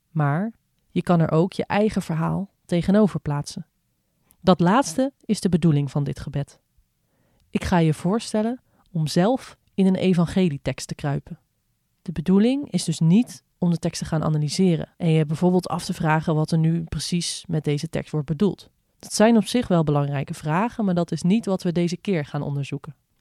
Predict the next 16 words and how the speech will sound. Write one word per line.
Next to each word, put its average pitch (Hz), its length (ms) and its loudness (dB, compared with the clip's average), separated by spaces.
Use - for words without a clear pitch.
Deze 226 280 4
keer 240 240 0
gaan 165 180 0
we 151 60 0
proberen 170 680 0
om 170 140 0
het 170 140 -2
verhaal 170 460 0
van 170 240 -2
Jezus 160 320 2
van 156 160 -2
Nazareth 196 580 -2
heel 214 280 4
intens 196 480 0
te - 100 -4
beleven, 156 460 -2